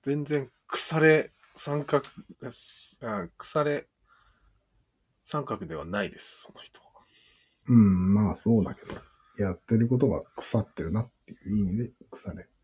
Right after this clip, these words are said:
Speaker 1: なるほど。
Speaker 2: かなって思ったんですよ。かなってね。
Speaker 1: あともうね、いいセリフがあるんだけど。
Speaker 2: うん。
Speaker 1: 「今年はみんなを世界に連れて行きます」っていう人いるじゃん。
Speaker 2: うん。アド、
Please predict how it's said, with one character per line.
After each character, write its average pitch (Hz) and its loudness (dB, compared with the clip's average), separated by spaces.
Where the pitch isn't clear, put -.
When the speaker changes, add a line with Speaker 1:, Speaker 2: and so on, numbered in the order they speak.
Speaker 1:
な 110 -10
る 95 -12
ほ 92 -16
ど。 - -18
Speaker 2:
か 135 2
な 185 8
っ 185 2
て - -4
思 - -6
っ - -16
た - -20
ん - -20
で - -20
す - -20
よ。 - -20
か - -2
な 180 10
っ - 0
て - -4
ね。 123 -6
Speaker 1:
あ 208 -4
と 180 -6
も 147 -2
う 139 -2
ね、 120 -4
い 196 -2
い 151 -4
セ 98 -6
リ 85 -8
フ 82 -16
が 82 -6
あ 80 -6
る 65 -16
ん - -20
だ - -20
け - -20
ど。 - -20
Speaker 2:
う 131 10
ん。 65 4
Speaker 1:
「今 - -20
年 170 -2
は 175 4
み 156 0
ん 175 2
な 196 4
を 127 2
世 180 -2
界 175 2
に 120 2
連 104 -4
れ 156 2
て 180 6
行 175 2
き 185 4
ま 196 8
す」 - -8
っ - -
て 80 -12
い - -14
う 110 8
人 - -4
い 71 -8
る 62 -14
じ - -16
ゃ - -14
ん。 - -20
Speaker 2:
う - -20
ん。 - -20
ア - 6
ド、 110 2